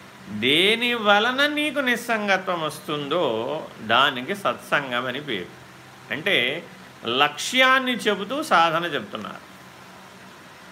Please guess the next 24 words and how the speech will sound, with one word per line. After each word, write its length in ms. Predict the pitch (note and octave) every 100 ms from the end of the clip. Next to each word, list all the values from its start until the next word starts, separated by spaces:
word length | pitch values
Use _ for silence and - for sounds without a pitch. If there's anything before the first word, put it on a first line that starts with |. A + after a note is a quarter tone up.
| - - - - - -
అంటే 380 | F#3+ A3+ F3 A3
లక్ష్యం 640 | D#3+ B2+ - - C4+ C#4
లేనటువంటిది 580 | C4 C4 B3+ A#3+ B3 B3
అసలు 220 | A#3+ A#3+
సాధనే 520 | - E3 E3 F3 F3+
కాదు. 380 | F3 E3 D#3+ D#3+ - - - - - - - -
నేను 300 | C#3+ F3+ F#3+
పదేళ్ళు 440 | C3+ A#2 C3 F3 G3+
చేశానండి, 580 | G3+ F#3+ G3 F#3+ F#3+ A3
ఇరవై 340 | F3+ F#3 F#3+
ఏళ్ళు 240 | F#3 G#3+
చేశానండి, 580 | G#3+ F#3+ F3+ F#3+ F#3 G#3
నాకు 280 | G3+ F#3+ E3+
విషయ 360 | D#3 D3+ F#3+ F#3+
లాలసత్వం 760 | F3 F3 F3+ F#3 F3 F3 F3
పోలేదండి, 640 | E3+ D#3 E3+ E3+ D#3+ D#3 F3+
విషయ 360 | D3+ D#3+ E3+
లోలత్వం 640 | E3 D#3 E3 E3 E3 E3 E3
పోలేదండి 600 | D3+ D#3 D#3+ D#3 C#3+ E3
అన్నాం 360 | C#3 C3+ C#3+
అనుకోండి, 500 | B2+ A2+ A#2 G#2+ F#2+ E2 - - - - -
అప్పుడు 200 | F#3+ G3+
అది 160 | F#3+ F3+
సత్సంగం 500 | D#3 C3 F3 E3+